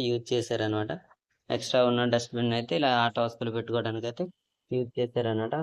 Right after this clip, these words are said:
కొత్తగా బాల్స్ కూడా వచ్చినాయి. చూస్తారు కదా మైండ్ మ్యాప్ ఇక్కడ,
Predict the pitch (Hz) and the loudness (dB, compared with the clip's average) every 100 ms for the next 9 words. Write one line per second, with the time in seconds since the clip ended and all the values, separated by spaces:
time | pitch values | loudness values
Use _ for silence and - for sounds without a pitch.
0 | 160 120 - 135 143 127 127 127 - 135 | -4 -4 0 2 6 6 6 4 0 0
1 | 127 131 147 175 _ - 392 370 285 _ | 0 -2 -4 -4 _ -18 -14 -14 -16 _
2 | _ _ _ _ 294 _ _ _ _ _ | _ _ _ _ -20 _ _ _ _ _
3 | _ _ _ _ _ _ _ _ _ _ | _ _ _ _ _ _ _ _ _ _
4 | _ _ _ - 123 135 123 120 113 117 | _ _ _ -8 -4 0 2 4 4 4
5 | 120 117 113 - - 127 113 | 4 4 2 -8 -18 -4 -2